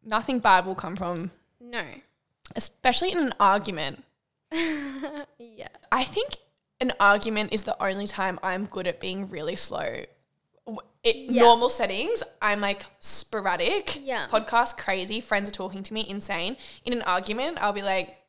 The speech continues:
Speaker 2: Think before you speak.
Speaker 1: It's helpful, but especially in high emotion situations.
Speaker 2: Yeah, slowing down.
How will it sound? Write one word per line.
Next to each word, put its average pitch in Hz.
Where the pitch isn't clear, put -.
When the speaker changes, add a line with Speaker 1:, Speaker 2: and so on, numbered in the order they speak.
Speaker 2:
Think 208
before 196
you 143
speak. -
Speaker 1:
It's -
helpful, -
but -
especially 196
in 196
high 190
emotion 185
situations. -
Speaker 2:
Yeah, -
slowing -
down. 90